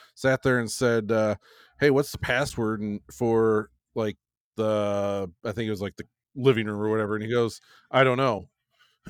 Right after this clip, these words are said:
<clears throat> He goes, "But I thought you knew the password." He goes, "I do." He goes, "Then what is it?" "I don't know."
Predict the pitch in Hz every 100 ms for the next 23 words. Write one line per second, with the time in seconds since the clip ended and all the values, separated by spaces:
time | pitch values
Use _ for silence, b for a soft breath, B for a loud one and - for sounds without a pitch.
0 | - - 220 160 - 147 143 143 123 135
1 | 135 151 139 139 190 - 135 110 - 101
2 | 104 110 110 98 - 110 139 147 90 _
3 | _ _ 120 131 131 127 123 131 151 113
4 | - 120 120 135 113